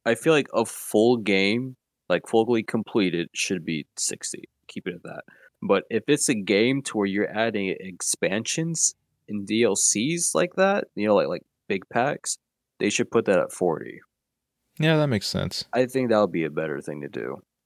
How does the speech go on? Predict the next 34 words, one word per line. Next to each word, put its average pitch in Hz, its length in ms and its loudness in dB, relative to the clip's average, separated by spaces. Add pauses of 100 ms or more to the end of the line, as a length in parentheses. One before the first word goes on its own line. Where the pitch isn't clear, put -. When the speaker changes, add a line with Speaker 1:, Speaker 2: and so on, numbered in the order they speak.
(640)
Speaker 2:
I'd 127 100 2
say 196 140 4
the 175 160 0
only 123 560 0 (480)
P 123 140 4
S 107 120 2
five 98 300 4
game 90 320 0
that 87 300 0 (360)
earns 95 380 2
its, - 460 -6
uh, 87 360 0 (360)
seventy 104 320 4
dollar 95 160 4
price 87 320 2
tag 85 200 0
is 82 120 -6
Miles 82 260 0
Morales, 82 480 0
because 87 300 -2
it 87 100 -4
comes 87 380 0
with 90 400 2 (960)
the 92 80 2
base 85 260 2
Spider-Man, 90 500 2
the, - 180 2
the 82 380 0
remastered 85 500 0
Spider-Man, 87 600 0 (140)
Speaker 1:
Yeah. 90 100 -2
Speaker 2:
original 87 320 -2
one. 90 240 -2 (520)
Um, 87 440 2